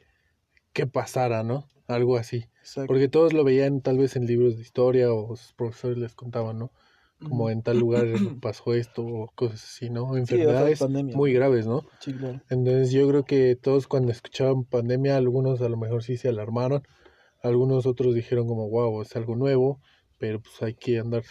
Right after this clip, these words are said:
Speaker 1: con cuidado". Entonces yo creo que es algo que, que como dices, ¿no?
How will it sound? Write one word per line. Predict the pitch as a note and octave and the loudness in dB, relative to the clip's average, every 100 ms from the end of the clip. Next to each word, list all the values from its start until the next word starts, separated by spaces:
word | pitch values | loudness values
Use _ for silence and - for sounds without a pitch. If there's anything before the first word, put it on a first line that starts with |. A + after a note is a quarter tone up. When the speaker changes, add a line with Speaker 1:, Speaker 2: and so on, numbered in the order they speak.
| - | -6
Speaker 1:
con | C3 A#2+ | -4 -2
cuidado". | C3 C#3 B2 C#3 _ _ _ _ _ _ | 0 2 2 -2 _ _ _ _ _ _
Entonces | A#2+ A2+ A2+ - A#2+ | -10 -6 -8 -4 -4
yo | A#2 C#3 | 0 -2
creo | E3 | -2
que | - | -6
es | - | -8
algo | D#3 D3+ D#3 | -4 -2 -4
que, | - B2+ A#2+ - _ _ _ _ _ - | 0 0 2 -2 _ _ _ _ _ -4
que | C3 | -2
como | B2 B2+ B2+ | 0 0 2
dices, | C#3 C3+ A#2 | 0 -2 -2
¿no? | A#2+ D3+ | -2 -4